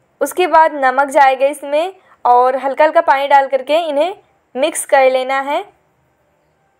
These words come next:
चम्मच से। और देखिए, इस तरीके से जब हो जाए, देखिए कितना बढ़िया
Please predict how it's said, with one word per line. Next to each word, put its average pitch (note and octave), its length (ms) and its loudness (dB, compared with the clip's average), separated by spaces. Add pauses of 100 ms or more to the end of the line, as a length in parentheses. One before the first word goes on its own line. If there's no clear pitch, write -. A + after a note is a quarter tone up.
(1900)
चम्मच C4+ 320 -2
से। E4 320 -8 (800)
और A#3+ 240 0
देखिए, C4 340 -6
इस D#4+ 220 -6
तरीके C#4+ 340 -4
से F4 360 -6
जब C4 240 -2
हो C4+ 200 2
जाए, C#4 420 -2
देखिए B3+ 360 -12
कितना C4 420 -4
बढ़िया A#3+ 420 -2